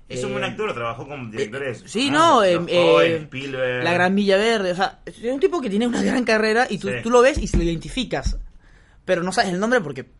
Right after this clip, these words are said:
Speaker 2: no sabes el nombre, no sé, nunca estuvo nominado
Speaker 1: Hoy
Speaker 2: a un premio.
Speaker 1: quizás no lo identificás tanto porque ya pasó mucho de su época de,
Speaker 2: Mm.
Speaker 1: de, de buenas películas.
Speaker 2: Quizás, quizás. Bueno,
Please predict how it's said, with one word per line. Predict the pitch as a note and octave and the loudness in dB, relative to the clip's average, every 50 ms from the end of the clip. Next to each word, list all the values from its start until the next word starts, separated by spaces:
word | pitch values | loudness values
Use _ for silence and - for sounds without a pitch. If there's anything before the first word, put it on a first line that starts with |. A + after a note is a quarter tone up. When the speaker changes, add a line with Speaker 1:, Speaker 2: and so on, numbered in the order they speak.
| _ - | _ -20
Speaker 2:
no | - C#3+ D3 | -16 -16 -12
sabes | - D#3+ C#3+ C#3+ | -8 -8 -6 -4
el | F3+ | -4
nombre, | F3+ D#3+ C#3+ C3 | -4 -4 -4 -6
no | C#3+ | -8
sé, | C#3+ E3+ E3 | -4 -4 -4
nunca | D#3+ D#3 D#3 E3 | -4 -4 -8 -8
estuvo | - F3 E3+ | -8 -8 -10
nominado | E3 D#3 D3+ D3+ D3 | -8 -8 -6 -6 -4
Speaker 1:
Hoy | E3 | -4
Speaker 2:
a | |
un | F3+ | -2
premio. | F#3 F3 D#3+ | -4 -4 -4
Speaker 1:
quizás | D3+ D#3 D#3 | -6 -8 -8
no | D#3 D#3 C#3+ | -8 -8 -8
lo | C#3+ | -8
identificás | C3+ B2 A#2 A#2+ - G#2+ G2 C3 B2 B2 | -8 -8 -10 -12 -14 -10 -6 -6 -6 -4
tanto | C3+ C3+ C#3 C#3+ D#3 D3 | -4 -6 -6 -6 -8 -8
porque | A#2 A2 G#2 A2 - | -8 -8 -10 -12 -12
ya | A2 G#2+ | -14 -12
pasó | A#2 A2 - A2+ | -14 -12 -12 -10
mucho | A#2+ B2 B2+ B2 B2 A#2 | -10 -10 -10 -10 -10 -10
de | A2 G#2+ | -10 -10
su | G2 G#2 A2+ | -10 -12 -14
época | G#2 G2 A#2 G#2 A2+ A2 G#2 | -14 -14 -12 -10 -10 -10 -10
de, | F#2 D#2 C#2+ - | -10 -12 -12 -8
Speaker 2:
Mm. | A3 A3 G#3 F#3 D3+ C#3 - - - - - - - - - _ - _ - - - - - G#2 | -6 -4 -6 -6 -8 -12 -20 -20 -20 -20 -20 -20 -20 -20 -20 _ -20 _ -20 -20 -20 -20 -16 -14
Speaker 1:
de, | A2 A2 | -12 -12
de | G#2+ G2 G2 G2+ A2 A2+ | -12 -14 -18 -18 -16 -14
buenas | A2 A2+ A2+ A#2+ A#2 - | -14 -12 -12 -14 -14 -16
películas. | - A2+ A2 A2+ A2 F#2 G2+ F2+ - - - - | -14 -14 -14 -14 -14 -16 -18 -20 -20 -18 -16 -14
Speaker 2:
Quizás, | - - - - D#3+ C#3+ | -12 -10 -8 -8 -8 -10
quizás. | - C#3+ C#3 - A#2+ A2+ - - - - - - - - - - | -10 -12 -16 -16 -16 -16 -16 -16 -18 -18 -18 -20 -20 -20 -20 -8
Bueno, | - C#4 C4+ A#3 C4+ C4 | -2 0 0 0 0 -4